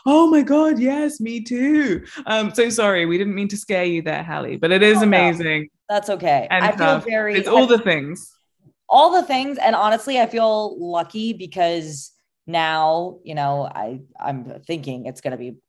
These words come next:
Speaker 2: a bit far off for me, what, for if or when I become a mom.
Speaker 1: <laughs>
Speaker 2: But, um, I feel very lucky now to, I'll have a, some friends that are a few years ahead of me. So I'll be <laughs> blowing up your phones,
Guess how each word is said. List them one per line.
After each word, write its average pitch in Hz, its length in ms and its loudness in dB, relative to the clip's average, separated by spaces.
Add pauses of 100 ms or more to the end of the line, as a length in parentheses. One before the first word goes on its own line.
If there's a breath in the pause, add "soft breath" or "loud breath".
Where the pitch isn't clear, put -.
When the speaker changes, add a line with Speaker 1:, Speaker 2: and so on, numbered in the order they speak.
(320)
Speaker 2:
a - 120 -2
bit 147 300 -4
far 151 300 2
off 135 260 0
for 170 100 -8
me, 180 460 -10
what, 151 320 -8
for 147 240 -8
if 147 180 -8
or 151 140 -4
when 151 160 0
I 160 100 2
become 226 320 2
a 214 60 0
mom. 240 480 6
Speaker 1:
<laughs> 403 300 -4
Speaker 2:
But, 220 600 4 (300 loud breath)
um, 180 680 4 (140)
I 185 220 2
feel 185 240 -2
very 185 240 0
lucky 180 540 0
now 160 460 0 (100)
to, - 120 -6
I'll 170 180 0
have 165 180 -2
a, 151 180 -10
some 165 260 -10
friends 180 340 0
that 165 80 -6
are 160 80 -4
a 160 100 -10
few 175 100 -12
years 170 240 -6
ahead 160 240 0
of 160 80 -6
me. 139 300 -12
So 170 200 0
I'll 170 140 6
be 262 280 2
<laughs> 247 120 -2
blowing 214 380 0
up 196 140 0
your 202 180 -6
phones, 175 520 -2